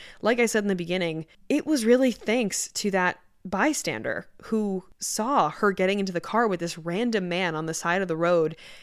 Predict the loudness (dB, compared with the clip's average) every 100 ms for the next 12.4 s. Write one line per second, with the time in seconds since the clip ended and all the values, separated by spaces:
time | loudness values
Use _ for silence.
0 | -4 0 2 2 2 0 2 0 0 0
1 | 2 2 0 -2 -2 -6 -6 -6 -6 -4
2 | -6 -4 0 2 2 2 0 -2 -4 -4
3 | -4 -4 -4 -4 -8 -16 -10 -8 -8 -6
4 | -2 -2 -2 -6 -4 -2 -2 -6 -10 -18
5 | -18 -6 -2 -2 0 0 0 -4 -6 -4
6 | -6 -8 -16 -20 -20 -6 0 2 4 4
7 | 2 2 2 2 0 -8 -14 -8 -2 -2
8 | -2 -6 -12 -14 _ -20 -20 -20 _ -2
9 | 4 4 4 2 0 0 -2 -4 -10 -6
10 | -6 -4 -4 -4 -4 -6 -14 _ -2 -2
11 | 0 -4 -2 -2 -2 -4 -4 -4 -6 -4
12 | -4 -4 -6